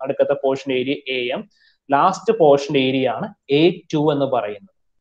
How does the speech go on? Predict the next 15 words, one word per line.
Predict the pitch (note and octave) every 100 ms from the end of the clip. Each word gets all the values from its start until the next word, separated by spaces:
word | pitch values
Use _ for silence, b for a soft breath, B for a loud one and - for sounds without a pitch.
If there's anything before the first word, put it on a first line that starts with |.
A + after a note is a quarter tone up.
| _ _ C#3
എ | C3+ C3
ടു. | - - _ _ _ _ _ -
ഇനി | G#3
ഈ | A#3 A3+ - E3+
area | D#3+ E3 F3+ G3+ G#3
എന്ന് | G3+
പറയുന്നത് | D3+ B2+ B2+ B2 C#3
നമുക്കറിയാം, | D#3 D#3 C3+ C3 A#2+ -
Road | - D3+ D#3+ E3+ F3
എങ്ങനെയാ | D#3 D#3 C3+
ചെയ്യുന്നത്? | C3+ C3 C3
റോഡിന് | C#3 D3 D#3
എന്ത് | C#3+ D3+
ഷേപ്പാ | D3 C#3 C#3
ഉള്ളത്? | B2+ A#2+ D#3